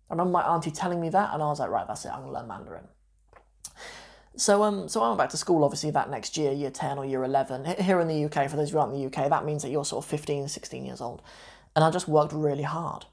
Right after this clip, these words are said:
Like, I just worked really hard, and I'd get up at, like, a couple of hours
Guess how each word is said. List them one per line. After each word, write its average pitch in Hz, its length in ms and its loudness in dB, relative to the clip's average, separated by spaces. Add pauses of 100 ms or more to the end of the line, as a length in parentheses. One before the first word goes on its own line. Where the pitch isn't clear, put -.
(160)
Like, - 120 -12
I 147 40 -6
just 156 140 -6
worked 139 220 0
really 139 260 -4
hard, 143 460 -4
and 101 160 -10 (280)
I'd - 140 0
get - 140 6
up - 100 0
at, - 160 -6
like, 143 160 0
a 151 60 -6
couple 160 200 -4
of 147 60 2
hours 139 340 2